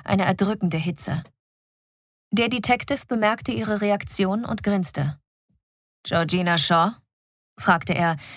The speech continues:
dabei wusste er ganz genau, dass sie es war. Unter den schockierten Blicken der Anwesenden kam er,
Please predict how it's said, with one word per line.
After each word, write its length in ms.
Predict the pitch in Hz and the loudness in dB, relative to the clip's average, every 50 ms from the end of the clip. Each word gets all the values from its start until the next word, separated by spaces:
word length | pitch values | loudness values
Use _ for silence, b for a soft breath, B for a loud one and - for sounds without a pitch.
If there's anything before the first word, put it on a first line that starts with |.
| B B B B B B | B B B B B B
dabei 280 | - - 220 220 208 202 | -4 0 2 2 2 2
wusste 240 | 220 214 - 214 170 | 0 -2 0 2 2
er 80 | 185 | 4
ganz 220 | 185 190 190 185 - | 4 4 2 2 0
genau, 340 | 196 180 175 190 208 190 | 0 2 4 4 4 4
dass 200 | 156 143 127 - | 2 0 -2 -2
sie 120 | - 151 151 | -2 -2 -2
es 160 | 151 143 - | -2 -2 -2
war. 260 | 160 160 156 156 147 - _ _ _ _ _ _ _ _ _ _ _ B B B B B | 0 0 0 -2 -4 -10 _ _ _ _ _ _ _ _ _ _ _ B B B B B
Unter 240 | - 233 226 247 254 | -2 -2 0 0 -2
den 140 | 233 233 233 | -4 -2 -4
schockierten 580 | - - 220 208 - - 254 269 - 277 262 208 | -2 -2 -2 -2 -2 -2 -4 -2 -2 -2 -2 -2
Blicken 300 | 214 240 240 - 240 214 | -2 -4 -4 -4 -2 0
der 140 | 214 - | 0 2
Anwesenden 600 | 202 208 226 220 220 226 233 226 226 220 214 214 | 2 0 0 0 -2 -4 -2 -2 -4 -2 -2 -4
kam 300 | 202 - - 226 - 233 | -2 2 2 2 2 4
er, 240 | 196 202 196 190 185 | 2 2 2 2 0